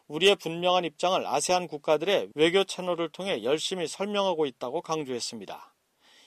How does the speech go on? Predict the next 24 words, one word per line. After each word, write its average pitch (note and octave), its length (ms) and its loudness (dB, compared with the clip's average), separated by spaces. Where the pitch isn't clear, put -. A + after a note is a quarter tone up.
이번 F#3+ 280 4
에이알에프에 F3 800 4
최선희 G3 480 -2
북한 F3 340 -2
외무상의 E3+ 520 -2
참석 F3+ 400 -6
가능성은 D3 560 -6
낮아 C#3+ 260 2
보입니다. G#2 580 -10
북한은 F#3 420 2
이천 F3 320 -2
년 B2 300 -2
에이알에프에 F3 600 2
가입한 D3+ 460 -2
이후 C3 300 -8
외무상이 F#3 580 2
주로 E3+ 260 -4
참석하다가 D3 840 -6
이천십구 F3+ 640 -2
년 G2+ 260 -2
북미 F3+ 360 -2
정상회담 E3 680 0
결렬 D3+ 460 0
이후 D3+ 180 0